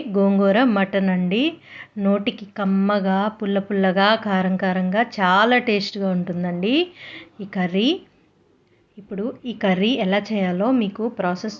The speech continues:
చూపిస్తాను రండి. అందరూ మెచ్చుకుంటారండి ఈ కర్రీ చేస్తే, అంత బాగుంటుంది. ముందుగా మటన్ ఇక్కడ హాఫ్ కేజీ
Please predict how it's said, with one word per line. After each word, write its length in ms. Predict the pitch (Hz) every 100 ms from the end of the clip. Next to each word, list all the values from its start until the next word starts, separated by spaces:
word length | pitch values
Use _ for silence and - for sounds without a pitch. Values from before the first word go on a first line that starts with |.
| 208
చూపిస్తాను 600 | 190 196 - 180 175 214 311 - _ _ - 202
రండి. 300 | 185 185 233 392 - _ _ 196
అందరూ 320 | 185 185 202 214
మెచ్చుకుంటారండి 880 | 196 - - 190 190 180 180 180 220 240
ఈ 40 | 208
కర్రీ 260 | 180 170 185 185
చేస్తే, 280 | 180 180 214 185
అంత 280 | 175 185 196 180
బాగుంటుంది. 640 | 175 175 175 165 170 214 381 480 - _ - - _ _ _ _ _ _ _ _ _ 196
ముందుగా 400 | 196 185 185 208 320 - _ _ _ _ _ 202 196
మటన్ 280 | 202 202 190
ఇక్కడ 160 | 180 202 247 240
హాఫ్ 260 | 214 214 -
కేజీ 300 | 185 170 254